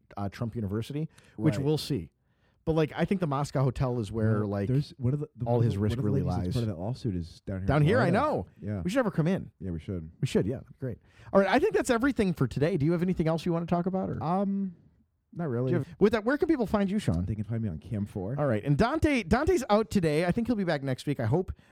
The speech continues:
Speaker 1: Um, but he, uh, he committed a crime this week, murdered,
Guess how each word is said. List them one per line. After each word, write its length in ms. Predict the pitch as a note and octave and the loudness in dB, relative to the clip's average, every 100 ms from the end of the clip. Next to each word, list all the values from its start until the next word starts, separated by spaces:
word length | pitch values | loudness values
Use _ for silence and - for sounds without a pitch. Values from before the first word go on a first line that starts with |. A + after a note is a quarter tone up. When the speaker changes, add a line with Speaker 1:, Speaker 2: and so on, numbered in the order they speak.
| - | -4
Speaker 1:
Um, 420 | E3 D#3+ D3+ D3+ - | 0 2 2 0 0
but 180 | E3+ D3+ | -2 0
he, 360 | G#3+ G3+ G#3+ | 0 0 0
uh, 240 | D#3 D#3 D#3 | 0 0 -2
he 220 | D3+ F3+ | -4 -2
committed 320 | F#3+ A3 G3+ | 0 0 0
a 20 | |
crime 240 | - F#3 F3 | -2 0 -2
this 140 | D#3+ | -2
week, 120 | E3+ | -2
murdered, 500 | D#3+ D#3+ D#3 D3+ C3 | 0 0 2 0 0